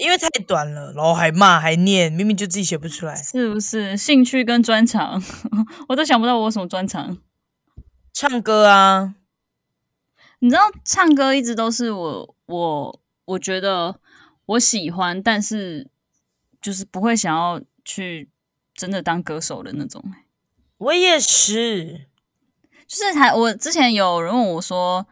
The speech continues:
Speaker 2: 也这样很像我在自夸欸，<laughs> 但是，但是有人问过我说，就是之前去唱歌的时候，有碰到有人说，就是他们是有相关的，
Speaker 1: 嘿。
Speaker 2: 就是有，有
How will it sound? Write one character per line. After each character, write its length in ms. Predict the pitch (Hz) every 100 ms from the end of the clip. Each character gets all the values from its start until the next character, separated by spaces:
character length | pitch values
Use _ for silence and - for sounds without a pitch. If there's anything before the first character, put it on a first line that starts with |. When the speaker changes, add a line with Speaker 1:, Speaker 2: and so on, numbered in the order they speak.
| _ _ _ -
Speaker 2:
也 160 | 196
这 100 | 202
样 80 | 330
很 100 | 277
像 160 | 226 294
我 120 | 302
在 180 | 214 254
自 160 | 247
夸 280 | 214 208 185
欸， 220 | 175 156 -
<laughs> 80 | _
但 100 | 285
是， 340 | 339 311 339 285 - -
但 160 | - 370
是 80 | 359 294 - 277
有 100 | 240
人 100 | 240
问 200 | 285 311
过 160 | 294
我 100 | 214
说， 260 | 220 233 247
就 140 | 247
是 500 | 262 262 247 226 - _ _ _ _ _ _
之 180 | - 330
前 180 | 320
去 100 | 233
唱 280 | 247 262 208
歌 160 | 190 185
的 40 |
时 80 | 180
候， 80 | 185
有 140 | 175
碰 180 | 175 226
到 140 | 220
有 60 | 180
人 140 | 160 151
说， 240 | 180 170
就 100 | 180
是 340 | 196 185 170 - _ _ _ _
他 160 | - 226
们 240 | 220 175
是 140 | 185
有 100 | 208
相 260 | 160 185 170
关 280 | 165 160 151
的， 180 | - 202 _ _ _ _ _ _ _ _ _ _
Speaker 1:
嘿。 360 | - 170 147
Speaker 2:
就 80 | 160
是 140 | 233 233
有， 160 | 170
有 540 | - 185 175 165 160